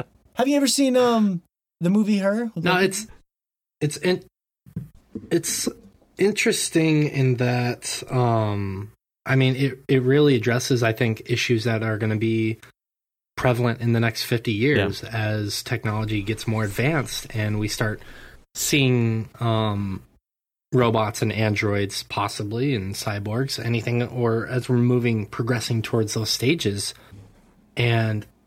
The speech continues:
Speaker 2: <clears throat> maybe these, these machines are integrated with some type of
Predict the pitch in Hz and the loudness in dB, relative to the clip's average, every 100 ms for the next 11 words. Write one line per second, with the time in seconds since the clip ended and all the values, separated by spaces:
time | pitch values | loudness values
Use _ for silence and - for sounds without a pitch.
0 | _ 139 113 - _ _ - 135 120 120 | _ -4 -4 -8 _ _ -6 0 2 4
1 | 117 110 110 110 104 - - _ _ 123 | 2 0 0 -2 -4 -8 -14 _ _ -4
2 | 117 113 107 120 110 - 123 117 107 - | 0 0 2 0 0 2 2 2 0 -2
3 | 113 107 107 135 160 127 110 110 110 104 | -2 -2 -2 0 2 2 2 0 -2 -2
4 | - 107 - 104 - 110 104 98 - | -2 -2 -2 -6 -4 -6 -4 -4 -8